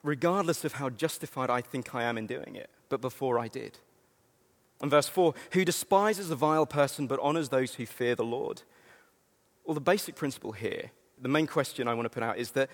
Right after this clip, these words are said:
what is your attitude to God? You either fear him or you don't. The one who fears him,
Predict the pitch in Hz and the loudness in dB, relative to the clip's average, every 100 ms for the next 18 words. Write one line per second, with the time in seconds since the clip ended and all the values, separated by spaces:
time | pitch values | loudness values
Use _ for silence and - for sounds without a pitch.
0 | - - 143 190 175 160 - 139 - 131 | -8 -10 0 0 2 0 0 -4 -6 -8
1 | - 113 - - 107 - - _ _ _ | -6 -6 -8 -8 -8 -10 -20 _ _ _
2 | _ _ _ _ _ _ 131 151 147 120 | _ _ _ _ _ _ -2 0 0 0
3 | - 175 135 123 113 113 107 131 110 104 | 4 4 4 0 -2 -4 -4 -4 -4 -2
4 | 120 120 107 - 170 160 156 | -2 -2 -6 -2 -2 0 -2